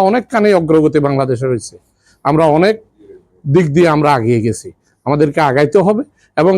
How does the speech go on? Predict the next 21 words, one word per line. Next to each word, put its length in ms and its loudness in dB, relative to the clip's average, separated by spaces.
এটা 140 -2
সবার 360 -2
প্রচেষ্টা 400 -4
থাকতে 240 -8
হবে। 240 -8
তো 40 -6
আমি 200 2
মনে 220 2
হয় 120 0
আর 160 -4
কথা 180 -4
না 120 0
বাড়িয়ে 380 2
আমি 120 0
শেষ 120 0
করব। 180 0
আপনাদেরকে 480 0
ধন্যবাদ, 400 2
বিশেষ 280 0
করে 200 0
শরীফ 260 2